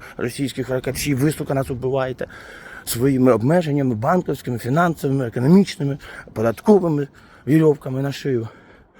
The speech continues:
Е, по сезону скидаєте. Ну там же ж є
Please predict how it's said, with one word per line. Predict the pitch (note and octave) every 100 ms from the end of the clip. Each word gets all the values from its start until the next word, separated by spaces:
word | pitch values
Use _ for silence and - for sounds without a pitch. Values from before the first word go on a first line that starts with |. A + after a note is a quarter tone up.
| - - - - -
Е, | G2 A2
по | G#2+
сезону | C3+ C3 D3 G3+ E3
скидаєте. | - E3+ C#3+ C3+ B2 A#2+ - - _ _ - - - - - - - - _ _ _ _ G#2+
Ну | G#2+ -
там | - B2
же | C3+ D#3+
ж | - A#2
є | F#2+